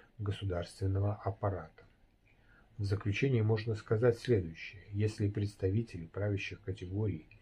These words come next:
имеют в большинстве случаев иную профессию, чем их отцы, то вовсе не потому, что они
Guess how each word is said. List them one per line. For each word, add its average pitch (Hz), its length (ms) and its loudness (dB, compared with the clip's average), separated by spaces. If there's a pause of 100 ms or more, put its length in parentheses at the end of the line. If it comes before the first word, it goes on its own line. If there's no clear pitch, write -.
(360)
имеют 101 420 4
в 95 60 -6
большинстве 98 640 -2
случаев 104 500 -4 (200)
иную 101 360 0
профессию, 101 640 0
чем 92 240 -8
их - 120 -12
отцы, - 380 -8 (2500)
то 101 120 0
вовсе 117 600 0
не 110 140 2
потому, 117 400 4
что - 260 0
они 101 380 2